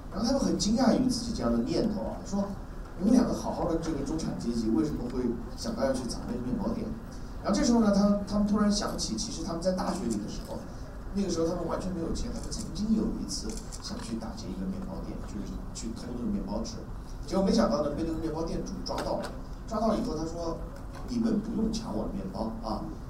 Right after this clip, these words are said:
我一会儿呢给你们吃我的这个面包，但是呢有一个条件，你们必须坐下来陪我听一段音乐。”于是呢，他们两个人就被要求坐在那里，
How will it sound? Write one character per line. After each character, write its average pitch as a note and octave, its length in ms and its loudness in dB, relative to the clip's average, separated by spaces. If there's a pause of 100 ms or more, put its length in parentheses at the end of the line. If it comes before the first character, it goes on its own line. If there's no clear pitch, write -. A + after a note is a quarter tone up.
(320)
我 A#2 100 0
一 G3 140 2
会 - 100 2
儿 - 60 0
呢 - 100 -2
给 G#2+ 140 0
你 A2+ 100 0
们 - 100 -2
吃 - 220 -4
我 - 80 -4
的 - 160 -6
这 - 80 -6
个 - 160 -8
面 - 160 -6
包， - 160 -6
但 C#3+ 100 -2
是 D#3 160 -4
呢 C#3+ 80 -2
有 A2+ 220 0
一 - 20 -2
个 - 80 0
条 - 220 -2
件， - 180 -4 (440)
你 G3 100 0
们 - 80 0
必 - 80 -2
须 D#3 140 -2
坐 - 120 -2
下 - 120 0
来 - 60 -2 (120)
陪 C3 80 0
我 B2+ 80 0
听 - 160 -2
一 - 100 -4
段 D3 140 -4
音 - 60 -4 (200)
乐。” - 80 -4 (1000)
于 G#3 80 2
是 A#3 140 4
呢， G3 100 6
他 F#3+ 120 4
们 G3+ 100 4
两 - 180 2
个 A#2 60 0
人 B2+ 100 -2
就 E3+ 100 -2
被 D3 140 0
要 D3 160 2
求 A#2+ 400 -2
坐 D3+ 160 0
在 B2+ 80 0
那 B2 80 0
里， G#2+ 80 0